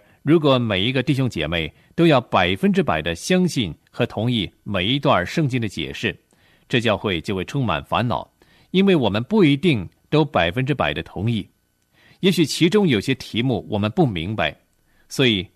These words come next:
我们还能接受。比方说教会被提这个信息，历代教会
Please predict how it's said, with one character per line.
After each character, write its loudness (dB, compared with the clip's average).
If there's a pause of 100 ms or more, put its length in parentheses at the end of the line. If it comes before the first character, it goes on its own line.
(480)
我 0
们 2
还 2
能 0
接 2
受。 -4 (640)
比 0
方 0
说 2
教 2
会 0
被 0
提 -6
这 -2
个 -2
信 -8
息， -12 (500)
历 2
代 4
教 2
会 -4